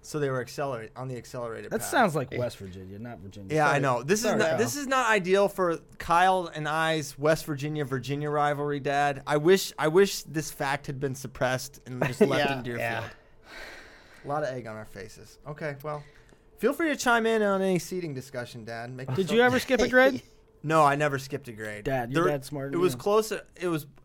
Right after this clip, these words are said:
Speaker 1: it was more likely that I would have to repeat a grade than
Speaker 2: <laughs>
Speaker 1: skip a grade.
Speaker 2: All right. Um, w-, so n-, you're saying Nomad's doing these Big Ten seeds. Where are we at with that? Are they all done?
Speaker 1: They're done. It's up.
Speaker 2: They're done?
Speaker 1: Check it out. We ran it yesterday.
Speaker 2: Is there anything in there? You know, we have a,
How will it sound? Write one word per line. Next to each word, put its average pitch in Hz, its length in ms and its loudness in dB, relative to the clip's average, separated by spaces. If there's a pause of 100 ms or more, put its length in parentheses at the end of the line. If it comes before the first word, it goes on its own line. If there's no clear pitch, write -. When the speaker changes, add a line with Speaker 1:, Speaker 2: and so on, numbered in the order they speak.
(100)
Speaker 1:
it 185 60 -8
was 160 160 -4
more 226 240 4
likely 202 360 2
that 156 140 2
I 151 60 4
would 143 80 0
have 147 140 -2
to 143 80 -8
repeat 135 380 -6
a 117 60 -8
grade 101 400 -14
than 113 200 -12
Speaker 2:
<laughs> - 0 -
Speaker 1:
skip - 320 -10
a 107 40 -12
grade. 95 300 -12 (500)
Speaker 2:
All 247 160 8
right. 185 280 6 (520)
Um, 214 460 6 (880)
w-, 196 140 -10
so 262 240 4
n-, 196 220 -4 (120)
you're 214 140 -6
saying 247 360 4
Nomad's 240 400 2
doing 220 240 2
these 208 300 -4 (280)
Big 208 180 0
Ten 208 200 2
seeds. 180 240 -2
Where 214 140 4
are - 20 6
we 208 140 4
at 175 100 4
with 143 140 -4
that? 117 240 -10 (240)
Are 151 60 -12
they 226 100 2
all 339 120 0
done? 233 260 -2 (600)
Speaker 1:
They're 160 160 -2
done. 190 400 0
It's 135 160 -14
up. 202 360 -6
Speaker 2:
They're 175 100 -8
done? 202 340 2
Speaker 1:
Check 170 220 -10
it 165 80 -8
out. 175 160 -4
We 143 80 -4
ran 151 180 -4
it 143 80 -10
yesterday. 147 480 -6
Speaker 2:
Is 175 120 0
there 240 120 6
anything 277 400 0
in 233 140 -2
there? 226 160 0
You 190 140 0
know, 180 100 0
we 175 140 0
have 160 100 -2
a, 156 80 -2